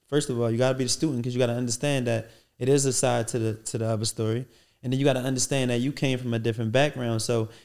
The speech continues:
you take those two together and you say, "Okay, well, I'm in a different environment. How can I make this my environment?"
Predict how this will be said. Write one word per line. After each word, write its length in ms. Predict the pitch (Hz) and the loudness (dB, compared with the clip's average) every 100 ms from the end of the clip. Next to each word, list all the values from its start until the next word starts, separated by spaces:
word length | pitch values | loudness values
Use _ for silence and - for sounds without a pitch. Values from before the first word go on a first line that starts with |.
| _ | _
you 80 | 147 | -4
take 240 | - 156 | 2 2
those 160 | 139 127 | 4 0
two 100 | 135 | 2
together 480 | 120 117 135 151 131 120 | 0 4 6 6 4 2
and 300 | 120 117 123 | 0 0 -2
you 60 | |
say, 160 | 143 131 | -2 0
"Okay, 360 | 135 - 117 120 - _ _ | -2 0 -2 -4 -10 _ _
well, 140 | 120 | 0
I'm 80 | 131 | 4
in 80 | 151 | 4
a 60 | 135 | 4
different 280 | 143 135 123 | 2 2 0
environment. 440 | 117 139 127 117 | 4 4 4 0
How 120 | 131 | -2
can 140 | - 123 | -2 -2
I 60 | |
make 160 | 117 117 | -2 -2
this 140 | 110 | -2
my 220 | 110 123 | 0 0
environment?" 440 | 107 101 98 104 | 0 -2 -6 -10